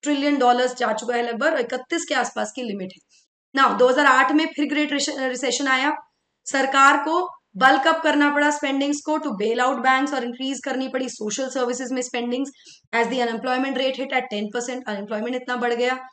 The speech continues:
जब unemployment rate वापस आया अपने प्री रिसेशन levels पे दो हज़ार सत्रह में,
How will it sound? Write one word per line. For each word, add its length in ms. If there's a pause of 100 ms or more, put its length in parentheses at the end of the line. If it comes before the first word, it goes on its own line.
(400)
जब 100
unemployment 640
rate 160 (380)
वापस 420
आया 240
अपने 220
प्री 240
रिसेशन 380
levels 420
पे 120
दो 140
हज़ार 140
सत्रह 360
में, 200